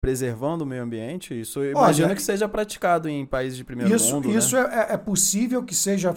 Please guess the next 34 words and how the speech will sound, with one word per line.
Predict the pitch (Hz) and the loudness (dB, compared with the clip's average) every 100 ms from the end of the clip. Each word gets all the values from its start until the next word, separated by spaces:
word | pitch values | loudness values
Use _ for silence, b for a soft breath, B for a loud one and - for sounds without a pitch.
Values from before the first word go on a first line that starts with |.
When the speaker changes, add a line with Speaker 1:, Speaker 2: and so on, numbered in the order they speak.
| - | -4
Speaker 2:
é, | 202 190 - - | -8 -8 -10 2
talvez | 220 180 127 220 285 | 4 4 4 2 2
seja | 240 180 | 0 -2
possível, | 175 151 - 156 196 196 | -4 -4 -4 -4 -2 0
não | 170 202 | 2 2
nesse | 262 247 | 0 -2
grau | 220 | 0
de | 220 | 0
produtividade. | - 214 208 214 214 160 110 - - _ _ _ _ - | -2 -6 -6 -6 -6 -6 -8 -12 -20 _ _ _ _ -4
Porque | 113 - 156 151 135 | -4 -2 -2 0 -2
eu | 175 | -2
não | 175 | -2
sei | 165 214 | 0 0
se | |
vocês | - 208 | -2 0
já | 196 | 0
viram | 127 160 156 | 0 -2 -4
uma | 151 | -4
matéria | 143 123 156 165 135 | -6 -8 -6 -4 -4
sobre | 120 - 156 139 | -6 -4 -4 -4
um, | 151 151 143 - | -4 -4 -6 -8
um, | 151 147 175 | -8 -6 -4
um | 156 | -2
lugar | 156 123 143 135 | -2 -2 -4 -4
no | 143 | -6
Chile, | 123 - 165 170 131 113 - _ _ _ _ - | -6 -6 -6 -6 -6 -10 -16 _ _ _ _ -6
que | |
é | 151 | -2
o | |
lugar | 156 139 | 0 0
onde | 165 165 | -2 -2
as | - | -4
pessoas | 151 - 160 | -6 -4 -4
despejam | 139 - - 165 170 160 170 | -6 -8 -8 -4 -4 -4 -8